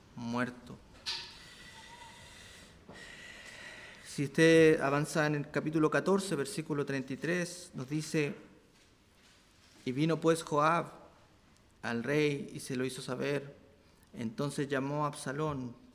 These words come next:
el cual vino al rey e inclinó su rostro a tierra delante del rey, y el rey besó a Absalón". En este momento, después de que Absalón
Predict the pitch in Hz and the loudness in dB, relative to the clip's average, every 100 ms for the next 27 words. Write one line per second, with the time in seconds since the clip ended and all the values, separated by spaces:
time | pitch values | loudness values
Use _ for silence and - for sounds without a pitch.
0 | - - - 123 120 - 131 131 123 143 | -20 -20 -12 -12 -10 -4 -2 -2 -4 -4
1 | 143 147 151 139 120 - 123 117 123 123 | -4 -4 -4 -4 -4 -6 -6 -6 -6 -4
2 | 131 - 147 160 160 135 127 135 135 117 | -4 -4 -2 -2 -4 -8 -6 -2 -2 -4
3 | 123 135 - - - - - - 123 123 | -10 -14 -20 -20 -20 -20 -20 -12 -2 0
4 | 143 147 147 143 139 151 160 160 156 - | 0 -2 -4 -6 -6 -6 -6 -8 -12 -20
5 | - _ - - 120 113 110 117 120 120 | -20 _ -20 -14 -6 -4 -2 -2 -4 -8
6 | - - - 120 110 - 120 127 - - | -18 -20 -14 -8 -8 -6 -8 -8 -14 -14
7 | 113 - 107 - - 120 123 131 - - | -14 -12 -14 -12 -14 -12 -12 -14 -20 -20
8 | - - - - - - 135 175 196 185 | -20 -20 -20 -20 -20 -6 0 2 4 6
9 | 190 233 233 240 233 220 - - - - | 8 8 6 4 4 -4 -6 -18 -20 -20
10 | - _ - - 135 - 156 160 160 160 | -20 _ -20 -10 -10 2 2 4 2 2
11 | 151 143 139 131 123 - - - - - | 4 4 4 2 -2 -8 -16 -18 -18 -18
12 | - - - - - - - - - 123 | -20 -20 -20 -20 -20 -20 -20 -20 -12 -10
13 | 120 139 127 151 160 160 147 139 | -8 -4 0 2 2 0 -2 -6